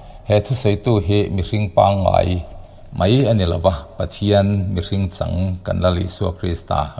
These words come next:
ngei ani. A sei tu hi mi hring satlia ve mai chu ni se, oi lo, mai le rin hlel mai po a ol viau o me, a mai ro chu lal pai suang nge in he thu hi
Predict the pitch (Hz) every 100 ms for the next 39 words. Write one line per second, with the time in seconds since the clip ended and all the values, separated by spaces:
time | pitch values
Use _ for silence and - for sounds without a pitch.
0 | 110 127 95 87 - - - 95 90 -
1 | - - - - - 101 117 120 - 107
2 | 123 123 98 98 - 127 127 123 - -
3 | 78 80 87 87 139 160 - 110 98 87
4 | - 98 101 - - - - - - -
5 | - - _ - - - - - 107 95
6 | 85 82 - - 92 120 135 135 120 104
7 | 110 92 90 - 87 92 - 95 - -
8 | 95 92 95 95 65 80 90 95 - 95
9 | 90 92 90 85 - 95 - 95 92 92
10 | 90 85 - 107 101 120 120 104 95 98
11 | 90 90 90 87 90 87